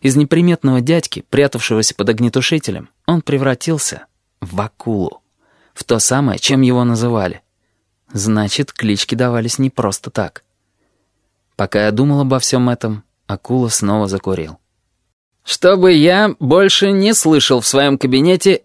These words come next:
этих глупостей», предупредил он, вылавливая из моей папки предыдущий окурок. «Этих попыток унизить лучшую группу,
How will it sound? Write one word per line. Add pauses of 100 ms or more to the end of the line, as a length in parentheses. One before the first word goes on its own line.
(100)
этих
глупостей», (360)
предупредил
он, (300)
вылавливая
из
моей
папки
предыдущий
окурок. (600)
«Этих
попыток
унизить
лучшую
группу,